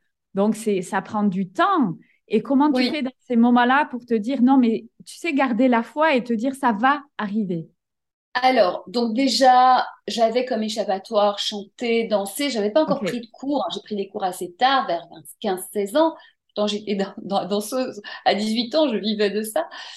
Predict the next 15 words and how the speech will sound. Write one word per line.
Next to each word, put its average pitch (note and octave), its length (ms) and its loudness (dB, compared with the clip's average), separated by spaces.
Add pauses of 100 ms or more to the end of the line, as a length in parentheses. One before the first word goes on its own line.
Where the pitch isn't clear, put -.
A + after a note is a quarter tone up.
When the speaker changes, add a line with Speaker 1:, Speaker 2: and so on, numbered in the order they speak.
(220)
Speaker 2:
Mais, A#3 260 4
euh, A#3 260 4 (480)
mais A#3+ 420 -2
je G#3 140 -2
pense F#4 300 0
que C#4+ 80 -6
déjà B3+ 380 0
de G#3+ 120 -6
voir D#4 360 2
ces G#3 260 -8
images, D#3+ 580 -4 (380)
que A3 60 -2
Speaker 1:
Mhm. F#3+ 100 0
Speaker 2:
ça B3 140 6
existait G#3 480 -6